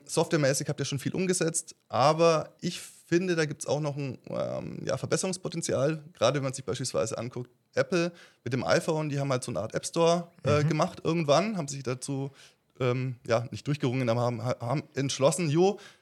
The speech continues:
Speaker 1: die, wir bauen nicht nur selber Apps für das iPhone, die den Funktionsumfang quasi ausweiten, sondern lassen auch Drittanwender irgendwie
Speaker 2: Mhm.
Speaker 1: daran,
Speaker 2: Mhm.
Speaker 1: die eben, ja, Funktionsbausteine oder Apps in dem Fall eben hinzufügen,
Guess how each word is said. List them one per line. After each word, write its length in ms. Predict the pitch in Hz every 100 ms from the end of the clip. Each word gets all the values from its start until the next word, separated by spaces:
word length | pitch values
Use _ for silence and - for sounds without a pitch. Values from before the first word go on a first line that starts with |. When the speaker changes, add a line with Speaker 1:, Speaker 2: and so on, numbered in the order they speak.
| _ -
Speaker 1:
die, 160 | 139 -
wir 140 | 156
bauen 200 | 127 147
nicht 120 | 165
nur 80 | 127
selber 340 | 131 160 - -
Apps 260 | - - -
für 100 | -
das 160 | 160 -
iPhone, 520 | 101 175 175 170 165
die 260 | 151 156 139
den 160 | 139
Funktionsumfang 920 | - 147 143 165 175 - 151 156 147 156
quasi 300 | - 131 -
ausweiten, 640 | 92 - 90 98 - 170 - - _ _
sondern 520 | - 143 147 135 139
lassen 200 | 131 -
auch 120 | 117
Drittanwender 640 | - 147 - 107 98 95 -
irgendwie 200 | 117 110
Speaker 2:
Mhm. 120 | 101
Speaker 1:
daran, 260 | 104 101 110 -
Speaker 2:
Mhm. 280 | 113 123 - _ -
Speaker 1:
die 260 | 143 151 131
eben, 380 | 123 123 123 120 _
ja, 280 | 113 127 127 - _ _ _
Funktionsbausteine 920 | - 139 151 175 - 147 - 117 135 127
oder 180 | -
Apps 200 | 165 - -
in 100 | 156
dem 140 | 151
Fall 240 | 147 143 -
eben 280 | 139 139 135
hinzufügen, 680 | 147 190 196 180 175 175